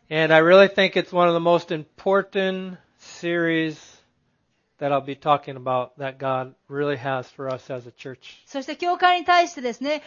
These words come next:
Speaker 2: 神様が持っていらっしゃるメッセージの中で、メッセージのシリーズの中でとても重要な、あー、メッセージの一つだと私は心から感じています。
Speaker 1: But this, uh, Who is God? The last point is that God is the God who heals.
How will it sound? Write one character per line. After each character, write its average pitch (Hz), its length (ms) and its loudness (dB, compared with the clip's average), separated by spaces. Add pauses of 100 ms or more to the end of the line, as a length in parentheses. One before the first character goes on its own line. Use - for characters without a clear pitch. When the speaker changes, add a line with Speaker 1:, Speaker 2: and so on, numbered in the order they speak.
Speaker 2:
神 339 220 -2
様 269 240 -2
が 240 120 -4
持 277 120 -2
っ 311 100 -6
て 294 80 -10
い 269 60 -4
ら 269 80 -2
っ - 20 -14
し 269 80 -16
ゃ 277 80 -4
る 254 80 -4
メ 294 140 -2
ッ 320 60 -4
セ 311 180 -12
ー 277 60 -10
ジ 240 100 -12
の 226 100 -6
中 240 240 -4
で、 247 340 -4 (140)
メ 311 100 -4
ッ - 40 -2
セ 311 100 -8
ー 254 40 -6
ジ 254 60 -10
の 247 80 -6
シ - 140 -10
リ 311 120 -8
ー - 20 -16
ズ 247 80 -12
の 240 100 -6
中 226 140 -6
で 220 100 -6
と 226 140 -10
て 330 160 -2
も 349 280 4 (280)
重 302 260 -2
要 330 280 4
な、 330 280 4 (240)
あ 240 320 2
ー、 - 40 0
メ 302 120 0
ッ 311 40 -2
セ 302 160 -2
ー - 20 -2
ジ 240 100 -6
の 233 80 -4
一 330 220 -4
つ 330 60 -16
だ 262 120 0
と 240 100 -2
私 226 340 -2
は 240 120 4
心 320 320 -2
か 254 80 0
ら 220 100 0
感 220 200 -4
じ 196 100 -12
て 220 80 -2
い 214 80 0
ま 208 140 -2
す。 - 180 -20 (400)
Speaker 1:
But 175 240 4
this, 233 320 4
uh, 180 300 8
Who 226 200 2
is 220 140 4
God? 202 380 8
The 185 60 6
last 196 400 6
point 233 380 2
is 190 160 2
that 165 220 2
God 226 640 8
is 190 160 0
the 175 60 -2
God 220 460 4
who 208 180 -4
heals. 208 720 -2